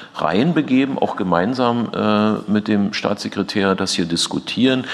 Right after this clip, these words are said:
Sie entsinnen sich, früher war das immer so, da haben wir Staatsverträge hier vorgelegt bekommen und da konnte man,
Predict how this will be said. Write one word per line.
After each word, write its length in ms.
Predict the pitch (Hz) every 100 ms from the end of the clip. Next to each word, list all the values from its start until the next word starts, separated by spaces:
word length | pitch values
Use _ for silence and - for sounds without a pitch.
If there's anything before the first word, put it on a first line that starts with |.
| - - -
Sie 160 | - -
entsinnen 380 | 92 87 110 127
sich, 180 | 107
früher 380 | - 104 120 131
war 100 | 110
das 200 | 113 113
immer 260 | - 110 104
so, 160 | 101
da 120 | 101 98
haben 140 | 98
wir 80 | 95
Staatsverträge 1160 | - 92 98 - - - - 101 - 98 107
hier 180 | 95 82
vorgelegt 480 | - 135 135 120 120
bekommen 340 | - - 110
und 60 | 110
da 80 | 90
konnte 260 | 104 95
man, 240 | 95 92